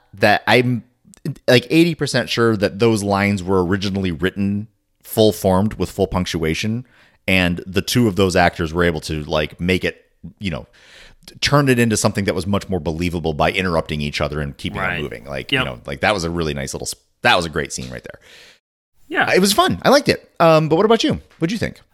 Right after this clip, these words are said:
Speaker 2: Uh, you know, I enjoy this episode. I, too, like the internal strife and tension, uh, that is offered.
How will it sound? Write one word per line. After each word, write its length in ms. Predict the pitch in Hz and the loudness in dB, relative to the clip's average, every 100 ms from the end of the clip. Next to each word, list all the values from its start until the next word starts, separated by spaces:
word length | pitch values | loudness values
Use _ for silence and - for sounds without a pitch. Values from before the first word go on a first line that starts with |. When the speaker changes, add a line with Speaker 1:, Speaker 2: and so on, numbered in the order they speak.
| _ | _
Speaker 2:
Uh, 200 | 277 302 370 | 2 2 2
you 100 | 427 | 2
know, 80 | 370 | 2
I 200 | 392 403 | 2 0
enjoy 300 | 330 196 170 | 2 2 2
this 180 | 139 | 0
episode. 460 | 139 139 - 131 113 - | -4 -6 -4 -2 0 2
I, 140 | 185 | 2
too, 520 | 175 - 180 170 165 - | 0 -4 -2 -2 -4 -6
like 640 | 131 135 147 143 - - 139 | 0 2 2 -2 -16 -18 -12
the 440 | 127 127 123 123 | -6 -4 -4 -4
internal 540 | 143 147 - 135 120 - | -2 -2 -2 -2 -4 -10
strife 500 | - - 160 147 127 | -10 0 2 2 -4
and 160 | 113 107 | -10 -4
tension, 600 | 160 151 - 156 151 - - - - - | -2 -2 -4 -4 -4 -8 -20 -20 -20 -2
uh, 300 | 123 117 117 | 2 4 2
that 180 | 131 131 | 2 0
is 160 | 120 - 123 | -2 -6 -4
offered. 560 | 131 - 185 170 156 | -2 -2 -4 -4 -6